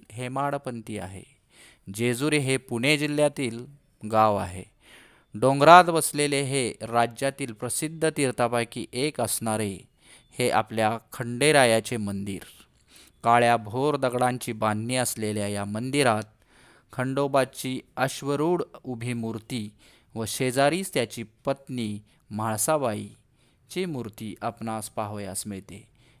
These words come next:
येथे सर्व भाविक मोठ्या आनंदाने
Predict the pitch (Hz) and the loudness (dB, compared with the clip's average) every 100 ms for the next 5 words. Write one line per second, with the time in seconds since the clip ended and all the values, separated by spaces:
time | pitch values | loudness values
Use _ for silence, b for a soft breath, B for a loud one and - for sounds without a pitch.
0 | - 143 156 147 - 180 180 175 135 131 | -4 -2 0 0 2 2 4 2 0 -2
1 | 131 127 - 110 117 - 123 - 113 120 | -2 -4 -8 -6 -6 -2 -2 -2 -2 -2
2 | 135 143 135 107 110 | -2 0 0 -2 -8